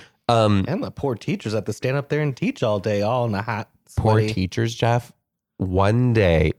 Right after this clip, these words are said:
Speaker 1: it was back to school, and I went out two nights before the first day of school, okay?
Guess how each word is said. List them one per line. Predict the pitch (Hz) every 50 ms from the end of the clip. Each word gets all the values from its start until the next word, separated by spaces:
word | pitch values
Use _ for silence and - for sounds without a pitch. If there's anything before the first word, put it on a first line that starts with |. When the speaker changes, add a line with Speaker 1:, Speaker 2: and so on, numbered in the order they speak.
| _ _ -
Speaker 1:
it | 92
was | 87 90 85 82
back | - - 87 85 85 87 - -
to | - -
school, | - - - - - - - - - _ _ _ _ _ _
and | 101 95 -
I | - 92 92
went | 92 95 92 90
out | 85 82 82 87 - - _ _ _ _ _ _ _
two | - - - 214 233 233
nights | 170 - 85 - - - -
before | - - 110 95 - - - - - - - _ _ _ _ _ _
the | - 107
first | - - 101 98 104 - -
day | - 110
of | 107 -
school, | - - - - - 120 - _ _ _ _ -
okay? | - - 185 90 101